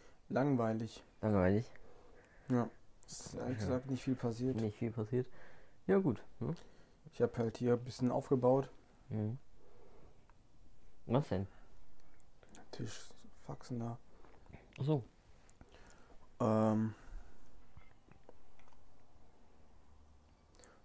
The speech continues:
Speaker 1: Nee, ist nicht viel passiert.
Speaker 2: Nicht viel passiert, ja.
Speaker 1: Außer Aufbauen, nichts geschäft-, ich hab doch, ich hab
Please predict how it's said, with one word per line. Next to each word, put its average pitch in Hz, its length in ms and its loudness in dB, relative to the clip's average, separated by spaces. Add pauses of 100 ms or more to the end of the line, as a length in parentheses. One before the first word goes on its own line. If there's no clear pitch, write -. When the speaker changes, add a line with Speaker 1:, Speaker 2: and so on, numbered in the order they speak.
Speaker 1:
Nee, 104 140 0
ist 98 140 -4
nicht 110 140 -4
viel 113 80 0
passiert. 107 420 0
Speaker 2:
Nicht 98 260 0
viel 101 120 -2
passiert, 110 340 6
ja. 92 60 8
Speaker 1:
Außer - 220 4
Aufbauen, 107 460 2
nichts 104 200 -2
geschäft-, 117 280 2
ich 117 100 4
hab 113 140 8
doch, 117 160 10
ich - 80 -4
hab 104 140 0